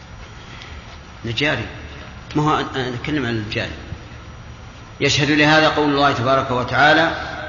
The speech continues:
"إذ يوحي ربك إلى الملائكة أني معكم فثبتوا الذين آمنوا".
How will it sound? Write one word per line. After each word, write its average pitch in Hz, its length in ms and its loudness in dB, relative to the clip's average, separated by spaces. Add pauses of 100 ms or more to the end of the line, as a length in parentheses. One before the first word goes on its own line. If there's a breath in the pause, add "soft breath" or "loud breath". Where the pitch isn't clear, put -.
(500)
"إذ 131 120 2
يوحي 143 300 4
ربك 139 360 4
إلى 135 180 4
الملائكة 131 720 2
أني 135 260 4
معكم 143 520 4 (640)
فثبتوا 139 500 2
الذين 131 320 4
آمنوا". 104 340 0